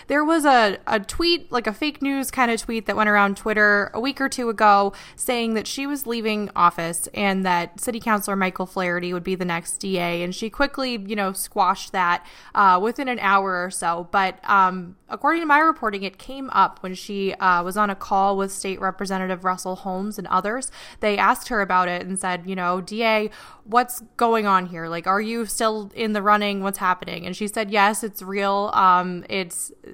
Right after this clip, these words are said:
not final yet, but things are definitely moving along." So what Holmes and others are concerned about is who the next D A is gonna be already. Before, uh, she even moves on, they're worried about who's gonna fill that spot and who might,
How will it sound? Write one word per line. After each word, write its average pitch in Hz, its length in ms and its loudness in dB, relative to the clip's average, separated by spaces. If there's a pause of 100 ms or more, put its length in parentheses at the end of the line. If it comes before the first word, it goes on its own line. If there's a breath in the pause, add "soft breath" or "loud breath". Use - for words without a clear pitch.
not 202 280 2
final 226 380 4
yet, 226 300 2
but 180 260 -4
things 190 240 -4
are 180 80 -4
definitely 185 320 -4
moving 185 380 -4
along." 180 480 0 (380 loud breath)
So 196 580 2
what 208 320 0 (160)
Holmes 285 460 0
and 226 100 2
others 240 320 4
are 202 280 2
concerned 226 420 -2
about 202 220 4
is 185 140 -4
who 247 120 -2
the 220 80 -4
next 196 220 -4
D 214 160 -4
A 240 160 0
is 247 100 -2
gonna 180 160 -6
be 170 160 -6
already. 175 380 -2
Before, 208 580 0
uh, 180 240 4
she 202 200 -8
even 208 260 -4
moves 190 260 -2
on, 185 300 4
they're 170 160 -6
worried 180 220 0
about 170 200 -4
who's 196 180 -6
gonna 180 160 -6
fill 180 380 -2
that 165 260 -4
spot 180 460 4
and 175 140 -10
who 196 180 -4
might, 170 300 -6